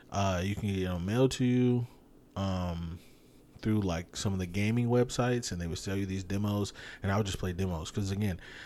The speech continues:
uh, even to this day, I don't really buy full on games, like, especially brand new games, 'cause they cost too much. At the time, they were, like, twenty, thirty, forty bucks. No, I don't even think they were that much, but I think they were, like, twenty, thirty bucks. Well, the demo,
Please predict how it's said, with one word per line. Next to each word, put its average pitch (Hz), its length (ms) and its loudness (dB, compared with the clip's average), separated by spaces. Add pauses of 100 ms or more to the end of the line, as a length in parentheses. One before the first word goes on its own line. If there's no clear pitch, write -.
(240)
uh, 104 160 -4
even 220 280 2
to 139 120 6
this 113 140 6
day, 95 280 2
I - 100 0
don't 143 160 6
really 120 160 4
buy 98 320 2
full 101 580 0 (140)
on 98 380 0
games, 98 680 0
like, 92 100 -2
especially 107 320 -2
brand 92 320 0
new 92 160 0
games, 120 340 0
'cause 127 140 -2
they 139 60 -2
cost 156 260 -2
too - 80 -8
much. - 300 -10 (420)
At 104 100 0
the 104 60 2
time, 139 340 4
they 117 80 4
were, 104 100 2
like, 90 280 -2 (240)
twenty, 104 280 2
thirty, 98 260 0
forty 95 240 0
bucks. 92 580 -4 (140)
No, 117 180 0
I 131 60 2
don't 143 140 6
even 110 120 4
think 98 140 -2
they 85 100 -2
were 82 80 -2
that 87 220 0
much, 50 320 -10 (340)
but 95 80 -2
I 104 60 6
think 107 180 4
they 107 60 2
were, 98 100 0
like, 87 160 -2
twenty, 101 240 -2
thirty 92 200 -2
bucks. 85 420 -6 (440)
Well, 101 200 0
the 98 100 -2
demo, 110 500 4